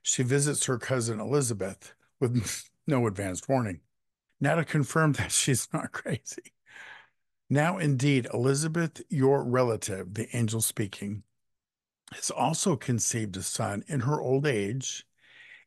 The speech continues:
and this is now the sixth month for her who was called barren." Mary doesn't know any of this stuff.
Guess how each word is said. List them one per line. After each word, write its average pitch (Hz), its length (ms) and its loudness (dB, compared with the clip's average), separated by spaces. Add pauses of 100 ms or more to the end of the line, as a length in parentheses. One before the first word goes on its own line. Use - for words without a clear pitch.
and 123 220 0
this 151 280 2
is 147 160 0
now 123 240 2
the 110 160 -6
sixth - 800 0
month 147 680 -2 (800)
for 120 200 -2
her 127 500 2 (120)
who 139 100 4
was 113 260 0
called 110 600 -2
barren." 117 480 -2 (1600)
Mary 185 320 4
doesn't 123 300 2
know 104 260 -4
any 151 240 2
of 101 120 0
this 90 180 -4
stuff. - 520 -6